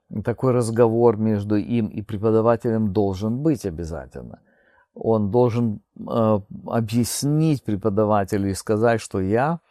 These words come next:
верующий человек, и Бог, э, меня обличил, и я понял, что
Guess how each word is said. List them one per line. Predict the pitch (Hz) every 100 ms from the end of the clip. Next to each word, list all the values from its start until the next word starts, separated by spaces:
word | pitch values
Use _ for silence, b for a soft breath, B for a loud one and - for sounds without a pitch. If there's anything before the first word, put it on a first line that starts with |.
| b b b b
верующий | 143 127 131 135 -
человек, | 139 151 151 170 80 - _
и | 113 104
Бог, | 87 110 135 131 - -
э, | 120 113 110 107 101 b b b -
меня | 117 127 117
обличил, | 117 120 - - 127 78 -
и | 104
я | 104 117
понял, | - - 151 165 123
что | - 95